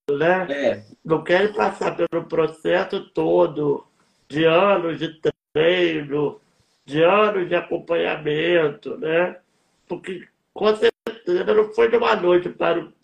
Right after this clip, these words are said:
Speaker 1: pro dia, você amanheceu com esse corpo, né? Foi toda uma construção para você chegar hoje a esse, ter esse corpo.
Speaker 2: É, o, o problema dessa geração mais nova é exatamente isso, é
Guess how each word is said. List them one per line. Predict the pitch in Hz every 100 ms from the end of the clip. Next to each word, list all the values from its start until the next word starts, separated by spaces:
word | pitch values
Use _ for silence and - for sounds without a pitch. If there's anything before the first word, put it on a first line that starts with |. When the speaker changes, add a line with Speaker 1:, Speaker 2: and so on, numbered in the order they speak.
| _
Speaker 1:
pro | 160 160
dia, | 147 143 165 190 185 - _ _ _ _ _
você | 156 170 170
amanheceu | 196 185 190 180 - 185 196 220 214 - _ _
com | 185
esse | 180 180
corpo, | - 151 135 - _ 139
né? | 143 165 165 - _ _ _ -
Foi | 170 170
toda | 185 190
uma | 208 202
construção | - 214 202 - 214 214 - 196 202 233 226
para | - 185
você | 175 170 175
chegar | - 160 151 160 -
hoje | - 151 143 139 - _ _ _ _
a | 104 - 117 165
esse, | 151 151 -
ter | - 156 151 - _ _
esse | - 143
corpo. | - - 277 277 _ 220 - _ _ _ _ _
Speaker 2:
É, | 139
o, | 117 101
o | 120 143 139
problema | - 143 139 156
dessa | 170 165 170 151
geração | 131 139 147 139 143
mais | 147 151 143
nova | 127 143 160
é | 175
exatamente | 147 147 156 151 160 160
isso, | - -
é | 147 147